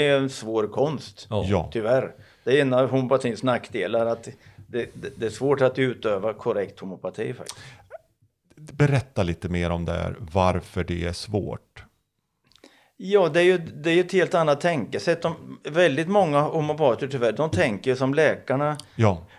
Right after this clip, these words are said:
Speaker 1: gör, att, att de, de går in bara kliniskt och gl-, och glömmer pas-, patienten.
Speaker 3: Ja.
Speaker 2: Ja.
Speaker 1: Kliniskt, fysiska symptom alltså.
Speaker 3: Ja, och
Speaker 2: Om
Speaker 3: så
Speaker 2: man
Speaker 3: går
Speaker 2: går
Speaker 3: man då
Speaker 2: efter
Speaker 3: på
Speaker 2: symptom.
Speaker 3: ett
Speaker 1: Ja, ja.
Speaker 3: medel.
Speaker 1: Ja, ja.
Speaker 3: Ja.
Speaker 1: Och ofta, som jag sa då,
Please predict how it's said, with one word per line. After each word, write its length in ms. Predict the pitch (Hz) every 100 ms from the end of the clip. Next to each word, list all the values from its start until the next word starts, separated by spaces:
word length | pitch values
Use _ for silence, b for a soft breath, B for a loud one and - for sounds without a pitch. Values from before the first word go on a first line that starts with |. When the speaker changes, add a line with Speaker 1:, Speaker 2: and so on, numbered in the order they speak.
| b -
Speaker 1:
gör, 460 | 240 117 107 104 -
att, 240 | - 123 -
att 240 | 127 -
de, 240 | 127 127
de 140 | 143 151
går 160 | 165
in 160 | 135 131
bara 260 | 147 117 120
kliniskt 680 | 131 120 92 107 151 -
och 160 | 165 165
gl-, 100 | -
och 160 | 196 202
glömmer 480 | 190 92 92 160 202
pas-, 380 | 208 190 - -
patienten. 760 | - 165 190 120 82 - 208 180
Speaker 3:
Ja. 200 | 101 98 87 _ _ _ _ _ _ _ _ _ _ _
Speaker 2:
Ja. 140 | - 110
Speaker 1:
Kliniskt, 520 | 214 147 185 185 -
fysiska 520 | 202 139 175 165 170
symptom 540 | 185 175 185 226 135
alltså. 200 | - -
Speaker 3:
Ja, 260 | 107 82 - -
och 20 | 131
Speaker 2:
Om 40 |
Speaker 3:
så 80 | 135
Speaker 2:
man 80 | 110
Speaker 3:
går 60 | 107
Speaker 2:
går 60 |
Speaker 3:
man 120 | 101 98
då 60 |
Speaker 2:
efter 120 | 92
Speaker 3:
på 60 | -
Speaker 2:
symptom. 300 | - 87 87
Speaker 3:
ett 60 | 175
Speaker 1:
Ja, 160 | 196
ja. 120 | 226 95
Speaker 3:
medel. 440 | 85 87 78 78 - _ _ -
Speaker 1:
Ja, 200 | 151 196
ja. 60 |
Speaker 3:
Ja. 280 | 170 87 - 185
Speaker 1:
Och 140 | 175 202
ofta, 360 | 151 - 147
som 160 | 135 143
jag 120 | 139
sa 200 | 123 117
då, 240 | 110 113